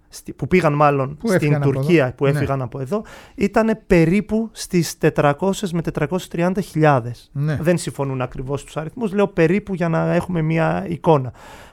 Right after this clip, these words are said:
Speaker 1: Πάλι βλέπουμε ότι είναι τεράστια η διαφορά. Φύγαν τετρακόσιες χιλιάδες από την, ε, μία χώρα και τις ήρθανε ένα διακόσια.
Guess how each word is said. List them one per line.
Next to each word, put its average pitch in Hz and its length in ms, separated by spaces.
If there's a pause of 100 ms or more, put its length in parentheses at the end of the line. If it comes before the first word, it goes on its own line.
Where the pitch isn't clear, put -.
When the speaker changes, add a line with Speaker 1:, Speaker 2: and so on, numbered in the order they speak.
(100)
Speaker 1:
Πάλι 233 300
βλέπουμε 208 320
ότι 214 140
είναι 220 280
τεράστια 190 720 (500)
η 143 460
διαφορά. 135 420
Φύγαν 165 340
τετρακόσιες 165 520
χιλιάδες 151 640
από 143 220
την, 143 220
ε, 143 100
μία 147 320
χώρα 226 340
και - 140
τις 180 240
ήρθανε 214 540
ένα 208 500
διακόσια. 175 500